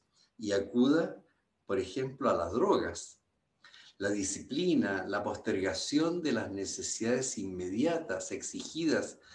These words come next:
para realizar cualquier empresa social producirán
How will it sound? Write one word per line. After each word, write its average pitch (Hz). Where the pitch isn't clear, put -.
para 107
realizar 98
cualquier 95
empresa 123
social 127
producirán 110